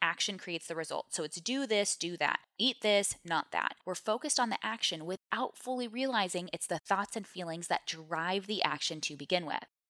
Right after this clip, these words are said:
And so often we think that losing weight or being a certain size or shape will make us happy. But when we base our happiness on a circumstance or a particular situation,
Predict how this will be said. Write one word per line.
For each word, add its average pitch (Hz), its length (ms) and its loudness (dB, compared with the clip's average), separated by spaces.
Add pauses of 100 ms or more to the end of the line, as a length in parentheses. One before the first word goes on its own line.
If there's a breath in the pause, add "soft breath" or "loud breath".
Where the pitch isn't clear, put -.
(120)
And 208 80 -2
so - 120 0
often 277 320 4
we 262 100 2
think 226 200 -2
that - 160 4
losing 220 460 -4
weight 208 240 0
or 175 60 -2
being 214 240 -4
a 208 40 0
certain 190 300 -2
size 196 440 4
or 165 60 -4
shape 196 380 0
will 165 80 -4
make - 180 -2
us - 120 0
happy. - 540 -6
But - 140 -6
when 202 140 -4
we 214 180 -4
base 214 300 -2
our 294 80 0
happiness 180 580 -4
on 170 140 -8
a 160 40 -8
circumstance - 840 -4
or 180 80 0
a 180 40 0
particular 240 540 -2
situation, 196 800 0